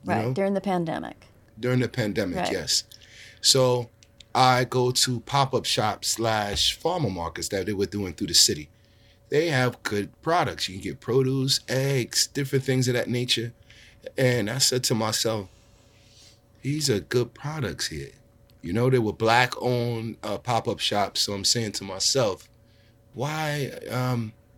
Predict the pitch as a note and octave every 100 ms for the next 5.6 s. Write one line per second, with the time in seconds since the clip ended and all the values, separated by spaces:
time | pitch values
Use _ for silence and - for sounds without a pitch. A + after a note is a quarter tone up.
0 | - - - C3 C3 C3 C3+ B2+ - B2
1 | A#2+ - D#3 D3 A#2+ G2+ G2+ G#2+ - A2+
2 | G2+ G#2 - A#2+ A2+ F#2+ F#2 F2+ E2+ D#2+
3 | F#2 F2 F2 E2+ - C3+ C3 - - -
4 | - - G3 F3+ - - - G#2 G#2 G#2+
5 | F#2+ B2 A2 G#2 G2+ F2